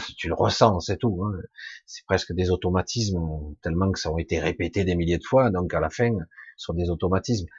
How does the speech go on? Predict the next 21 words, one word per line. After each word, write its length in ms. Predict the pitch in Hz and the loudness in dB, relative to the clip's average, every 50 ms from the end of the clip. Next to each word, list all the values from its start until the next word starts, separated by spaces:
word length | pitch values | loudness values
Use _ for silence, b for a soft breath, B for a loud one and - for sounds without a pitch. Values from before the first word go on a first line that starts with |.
| B B B B B _ | B B B B B _
Et 80 | 92 | 2
donc, 240 | 85 123 135 139 135 | 6 6 6 6 4
tu 100 | - - | 0 0
dois 200 | 104 113 120 120 | 8 8 10 10
le 100 | 107 98 | 8 6
vivre, 400 | 90 95 104 117 127 143 147 143 127 | 2 2 4 6 8 8 6 6 4
cette 220 | - 101 92 - | 0 -2 -4 -2
sensation, 760 | - 95 87 - - 90 82 - - - 151 175 185 170 - _ _ _ _ | -2 -2 -2 0 0 -2 -2 2 4 4 4 4 4 -2 -6 _ _ _ _
pour 200 | - - 101 101 | -10 0 2 2
être 100 | 98 - | 2 2
capable 540 | - - 98 - _ 117 123 139 156 165 165 _ B B B B B B B B B B B _ _ | 2 0 0 6 _ 8 8 10 8 2 2 _ B B B B B B B B B B B _ _
de 80 | 90 87 | -4 2
dire, 220 | 104 131 120 107 _ | 4 4 4 4 _
ben, 160 | 120 117 113 | 2 2 2
ça 180 | 110 - 101 - | 2 0 -2 0
fait 140 | - 92 | 0 -2
vibrer 320 | 87 90 92 87 92 87 85 | 0 -2 -2 0 0 0 2
telle 240 | - 90 85 82 _ | 2 0 0 0 _
corde 320 | - 101 87 82 82 87 | 2 2 2 2 2 -2
chez 180 | - - - 82 | -4 -4 -4 -4
moi, 300 | 82 92 104 117 120 | -2 0 0 0 0